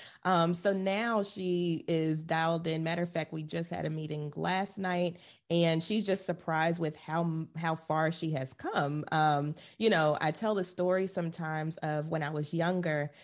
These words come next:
she would be in the stores, and if they asked her if she wanted a credit card, you know, 'cause you al-, they always tempt you with the percentage off.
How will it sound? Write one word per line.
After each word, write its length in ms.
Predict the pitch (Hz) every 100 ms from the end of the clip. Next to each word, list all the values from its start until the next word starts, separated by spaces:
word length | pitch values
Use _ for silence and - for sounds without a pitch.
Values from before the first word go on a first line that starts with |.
| -
she 260 | - - 202
would 280 | 185 175 165
be 160 | 175
in 100 | 175
the 80 | 165
stores, 680 | 170 175 175 170 165 165 165
and 340 | - 151 147 139
if 200 | 147 -
they 460 | 165 160 165 165 - _ _
asked 260 | 165 165 -
her 320 | 170 160 160
if 180 | - 151
she 160 | - 175
wanted 200 | 165 160
a 40 |
credit 280 | 160 185 165
card, 320 | 185 180 170
you 60 | 165
know, 100 | 147
'cause 140 | 143
you 80 | 156
al-, 200 | 143 147 -
they 120 | 147
always 400 | 147 147 151 -
tempt 320 | - 214 208
you 80 | 175
with 120 | 156
the 60 | -
percentage 460 | 160 - 156 147
off. 240 | 135 127